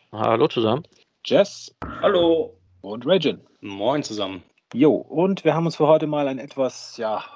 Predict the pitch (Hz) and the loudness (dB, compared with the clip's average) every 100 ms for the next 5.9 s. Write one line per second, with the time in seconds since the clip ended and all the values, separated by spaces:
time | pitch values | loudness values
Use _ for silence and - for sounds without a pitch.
0 | - 143 - - 175 214 185 175 - - | -18 -18 -16 -10 -2 0 0 -6 -12 -12
1 | 170 165 143 127 156 - 147 151 - - | -8 -6 -6 -6 -6 -6 -2 0 0 -6
2 | - 135 135 135 113 127 139 123 117 120 | -12 -6 -4 -4 -6 -8 -6 -4 -6 -6
3 | 127 120 127 120 117 113 123 120 - 113 | -10 -10 -8 -6 -4 -4 -4 -6 -6 -6
4 | 131 123 135 127 123 - _ _ - 127 | -8 -2 -2 -2 -6 -10 _ _ -4 0
5 | 127 123 120 113 - 123 117 117 107 | 2 2 2 -2 -4 -2 0 0 -2